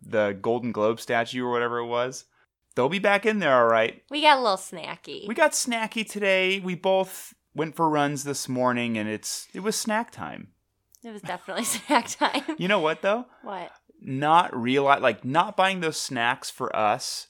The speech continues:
Speaker 1: and then diving in and taking those snacks from our moms,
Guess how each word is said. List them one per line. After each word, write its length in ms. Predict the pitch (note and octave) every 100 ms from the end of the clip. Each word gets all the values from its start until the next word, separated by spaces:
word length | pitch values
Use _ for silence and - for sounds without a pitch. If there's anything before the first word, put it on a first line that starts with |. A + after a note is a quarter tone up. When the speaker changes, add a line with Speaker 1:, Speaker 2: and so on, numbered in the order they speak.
| -
Speaker 1:
and 160 | A2 A2+
then 140 | A2+
diving 400 | A2 A2 G#2+ G#2
in 300 | G#2 G#2+ G#2+ -
and 160 | G2+
taking 380 | - C3 - A#2
those 160 | G#2+ G2+
snacks 440 | - G#2+ G#2+ G2+
from 220 | - A2
our 100 | G2+
moms, 920 | F#2+ G2+ B2 B2 F2+ E2+ F2 F2 -